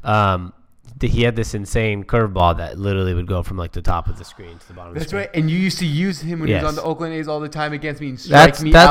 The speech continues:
Speaker 2: out so much.
Speaker 1: that's
Speaker 2: I
Speaker 1: why,
Speaker 2: remember that.
Speaker 1: like, his pitches would start at the top of the screen and
Speaker 2: Right,
Speaker 1: drop to the
Speaker 2: right, I
Speaker 1: bottom.
Speaker 2: remember that.
Speaker 1: That's why I looked it up and, like, I looked up Barry Zito and first thing came up was, like, an article about his insane curveball. And I was like, "That's
Speaker 2: I
Speaker 1: what it is."
Speaker 2: remember that. And you used to play online with them too,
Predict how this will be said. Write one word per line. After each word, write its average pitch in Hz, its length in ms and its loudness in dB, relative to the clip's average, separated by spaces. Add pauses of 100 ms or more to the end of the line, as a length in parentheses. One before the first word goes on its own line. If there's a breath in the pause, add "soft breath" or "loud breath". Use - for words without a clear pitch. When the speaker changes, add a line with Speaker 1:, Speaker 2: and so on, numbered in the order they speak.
Speaker 2:
out - 80 -12
so 170 440 -2
much. 165 300 -2
Speaker 1:
that's 156 220 6
Speaker 2:
I - 20 2
Speaker 1:
why, 175 160 10
Speaker 2:
remember 165 280 4
that. 151 100 0
Speaker 1:
like, 143 160 0
his 147 160 -4
pitches 156 320 -8
would 127 100 -8
start 135 240 -2
at 123 80 -12
the 113 80 -16
top 120 240 0
of - 60 6
the 113 60 0
screen - 260 -6
and 208 80 2
Speaker 2:
Right, 214 120 4
Speaker 1:
drop 202 220 2
to - 60 -4
the 170 60 4
Speaker 2:
right, 190 180 10
I 190 60 8
Speaker 1:
bottom. 160 180 8
Speaker 2:
remember 180 300 4
that. 120 420 2
Speaker 1:
That's 147 200 0
why 180 120 4
I 139 120 4
looked 135 260 0
it 143 60 4
up 139 160 4
and, 120 260 -4
like, 104 240 -2
I 110 180 -2
looked 120 260 0
up 120 100 0
Barry 110 220 0
Zito 104 260 -4
and 95 100 -6
first 110 200 -4
thing 104 140 -4
came 104 140 -4
up 92 80 -4
was, 87 100 -6
like, 95 100 -4
an 82 60 -8
article 90 280 -6
about 87 100 -4
his 82 120 -6
insane 95 420 -4
curveball. 78 440 -14
And 87 100 -10
I - 20 -4
was 87 140 -6
like, 80 180 -10
"That's 135 260 -4
Speaker 2:
I 135 40 -10
Speaker 1:
what 139 100 -6
it 131 40 -8
is." 131 60 -12
Speaker 2:
remember 160 380 -2
that. 147 140 2
And 147 120 2
you 165 40 2
used 175 120 0
to 185 60 4
play 165 280 -2
online 135 540 -4
with 147 140 -12
them 147 220 -10
too, 143 420 -10